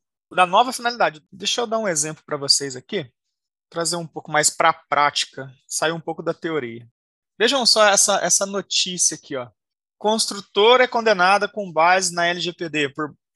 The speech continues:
compartilhar dados de comprador de imóvel. A notícia é de um ano atrás, setembro de dois mil e vinte.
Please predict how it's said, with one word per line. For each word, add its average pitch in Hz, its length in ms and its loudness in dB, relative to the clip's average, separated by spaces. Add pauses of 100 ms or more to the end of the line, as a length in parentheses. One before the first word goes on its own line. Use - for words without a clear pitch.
(160)
compartilhar 202 760 2
dados 160 340 2
de 160 160 -6
comprador 185 920 0 (460)
de 180 240 2
imóvel. 170 600 0 (180)
A 156 80 -6
notícia 196 560 0
é - 20 0
de 190 140 -6
um 247 160 -2
ano 247 120 2
atrás, 160 480 2
setembro 196 500 -4
de 190 60 -8
dois 202 180 -2
mil 208 160 -8
e 208 40 -10
vinte. 185 560 -4